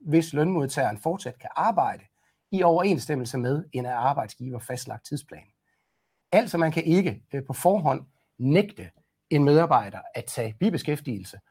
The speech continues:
og man kan heller ikke, øh, kræve, at arbejdsgiver skal samtykke, før en medarbejder, øh, må tage, øh, bibeskæftigelse. Det her om,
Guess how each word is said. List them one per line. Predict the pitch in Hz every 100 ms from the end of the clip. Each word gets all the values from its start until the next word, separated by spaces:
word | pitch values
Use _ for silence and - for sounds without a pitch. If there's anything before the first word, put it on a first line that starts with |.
| _ -
og | 147
man | 151
kan | 160
heller | 143 220 151
ikke, | 139 170 104 - -
øh, | 123 120
kræve, | 131 147 202 107 - _ _ -
at | 147
arbejdsgiver | 127 160 147 113 143 147 117 - _
skal | - 147
samtykke, | - 156 214 - 120 104
før | - 151 107 101
en | 123
medarbejder, | 123 139 143 107 98 - _ _ _ -
øh, | 127 113
må | 131
tage, | 127 127 127 131 110
øh, | 104
bibeskæftigelse. | 117 101 - 90 - 90 - _ _ _ _ _ - _ _ _ _ _ _ _ _ _ _ _ _ _ _ _ _ _ _ _ _ -
Det | 240 220
her | 220 120 - -
om, | 196 202